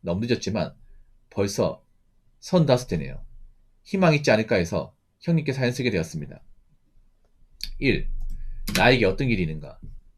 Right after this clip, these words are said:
이대로는 그냥 중소기업 아무나 들어갈 수 있는 곳 밖에 못 가고 처우도 안 좋고 미래도 안 보여서. 이. 있다면 어떻게 해야 하는가? 자문 구할 사람도 없고 혼자 생각하다가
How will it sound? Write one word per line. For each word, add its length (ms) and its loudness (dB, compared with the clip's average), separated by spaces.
이대로는 520 4
그냥 220 0
중소기업 480 0
아무나 260 0
들어갈 240 2
수 80 -6
있는 160 -2
곳 220 -8
밖에 240 -2
못 160 -2
가고 380 0
처우도 300 2
안 100 2
좋고 420 -8
미래도 240 2
안 100 -2
보여서. 400 -8
이. 260 -4
있다면 480 2
어떻게 360 -2
해야 80 4
하는가? 300 -6
자문 320 0
구할 160 6
사람도 320 0
없고 380 -12
혼자 180 4
생각하다가 680 4